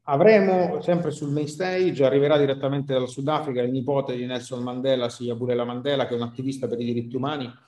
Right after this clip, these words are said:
Quindi è stato molto bello vedere, ha mandato anche un video, <laughs> non, non gliel'avevamo chiesto, ci è arrivato questo video con la statua del nonno contentissimo di venire in Italia.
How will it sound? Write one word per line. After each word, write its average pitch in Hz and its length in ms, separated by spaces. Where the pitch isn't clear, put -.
Quindi 151 200
è - 20
stato 151 200
molto 180 260
bello 165 340
vedere, 143 460
ha 123 100
mandato 139 380
anche 143 220
un 143 100
video, 143 380
<laughs> 131 80
non, 180 120
non 175 140
gliel'avevamo 160 360
chiesto, 170 300
ci 147 60
è - 40
arrivato 156 260
questo 147 320
video 143 380
con 131 120
la 135 80
statua 131 880
del 131 200
nonno 143 680
contentissimo 135 680
di 131 80
venire 127 260
in 127 60
Italia. 156 580